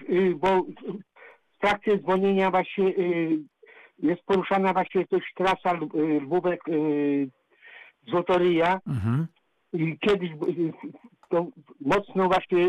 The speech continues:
Speaker 1: y, było właśnie posta-, postanowione, że będzie przywrócona, y,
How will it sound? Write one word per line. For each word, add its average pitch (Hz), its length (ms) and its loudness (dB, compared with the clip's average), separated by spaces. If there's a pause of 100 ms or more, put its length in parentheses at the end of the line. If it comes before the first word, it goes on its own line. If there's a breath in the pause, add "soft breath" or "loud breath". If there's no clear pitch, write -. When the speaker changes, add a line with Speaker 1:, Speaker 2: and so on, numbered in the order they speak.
Speaker 1:
y, 165 480 0 (440 loud breath)
było 185 180 0
właśnie 190 440 2
posta-, 190 440 -4
postanowione, 180 640 0
że 170 280 2
będzie 165 340 -2
przywrócona, 160 720 -2 (520 soft breath)
y, 143 240 0